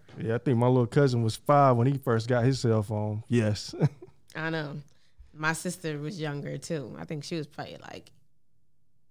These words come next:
Speaker 2: ten, maybe eight, something like that.
Speaker 1: I remember before I got my cell phone, it, it was this thing where you go out with your friends and your
Speaker 2: Mm-hmm.
Speaker 1: parents would give you their phone.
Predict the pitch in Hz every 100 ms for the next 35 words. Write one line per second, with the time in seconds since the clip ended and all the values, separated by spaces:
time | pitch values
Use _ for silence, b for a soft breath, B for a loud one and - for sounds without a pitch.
0 | - 160 156 160 160 - - - - -
1 | - - - - 147 - - 131 147 -
2 | - - 85 65 - - 50 - - -
3 | - - - - - - 185 190 175 165
4 | 151 147 135 - - - - - - -
5 | - - - - 117 147 - 170 185 160
6 | 135 135 120 120 117 127 110 104 113 107
7 | 104 101 104 - 135 - 151 139 127 131
8 | - 135 127 123 113 117 110 110 110 117
9 | 131 123 113 120 110 135 139 139 135 -
10 | - 117 113 147 139 147 139 120 120 110
11 | 117 113 107 98 117 120 104 107 98 92